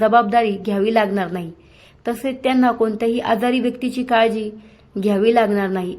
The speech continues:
असं वाटत होतं. पण इथे मंदाताईने संपूर्ण डाव वळवला होता. आईचे बोलणे ऐकून अतुल रागाने म्हणाला, "तुझं डोकं खराब तर झालं नाही ना? या घरावर माझा हक्क आहे. तू या घराला वृद्धाश्रमात कसं बदलू शकतेस?"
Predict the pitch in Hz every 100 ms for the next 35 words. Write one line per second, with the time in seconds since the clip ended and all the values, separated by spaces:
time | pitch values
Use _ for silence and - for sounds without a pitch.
0 | - 208 208 254 202 202 185 190 190 175
1 | - - _ _ - 208 202 220 254 254
2 | 202 202 208 220 233 240 233 226 233 220
3 | 247 240 220 214 214 214 214 196 196 208
4 | 214 202 170 165 - _ _ - _ -
5 | 196 208 240 226 208 214 226 233 240 -
6 | _ - 233 254 254 208 214 240 220 196
7 | 208 226 220 202 180 175 - _ _ 226
8 | 226 240 226 226 247 233 226 226 254 233
9 | 226 226 233 254 254 254 254 - - _
10 | _ 202 208 190 202 220 233 233 196 180
11 | 208 202 208 202 196 185 180 - - _
12 | _ 254 262 262 262 262 262 254 233 247
13 | 247 254 247 254 240 240 240 240 220 220
14 | 233 220 202 208 208